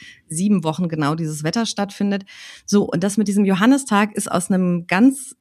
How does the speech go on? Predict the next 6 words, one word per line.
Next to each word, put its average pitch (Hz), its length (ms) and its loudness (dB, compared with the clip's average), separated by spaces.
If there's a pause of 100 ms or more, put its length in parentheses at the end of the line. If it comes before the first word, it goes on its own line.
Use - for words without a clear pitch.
äh, 170 320 -2
wichtigen, 185 1500 -2 (1120)
belegbaren 202 640 2
Grund 202 480 6
wirklich 196 340 -4
überhaupt 180 400 -2